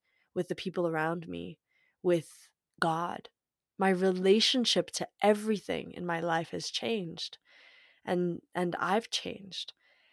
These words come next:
and I'm feeling a lot of gratitude for that. And then, you know, when I release identification with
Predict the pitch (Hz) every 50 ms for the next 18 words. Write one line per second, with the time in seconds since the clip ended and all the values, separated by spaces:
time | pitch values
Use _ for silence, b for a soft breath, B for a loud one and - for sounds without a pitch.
0 | b b b b b 180 180 175 175 170 170 165 165 165 175 - - - _ _
1 | _ _ _ _ _ _ _ _ _ _ _ _ _ _ _ _ _ _ _ _
2 | - 196 202 180 - - 220 214 220 226 220 208 196 190 190 185 180 165 - 185
3 | 190 220 254 247 - - 190 180 - - 185 180 180 175 175 175 175 175 175 175
4 | 175 175 175 175 - - 185 180 180 180 180 180 180 175 175 170 175 180 180 180
5 | 185 190 208 247 269 226 - - - 175 165 - 175 175 175 180 - 180 - -
6 | - 190 208 208 - - 180 170 165 160 160 175 175 180 175 175 170 - - -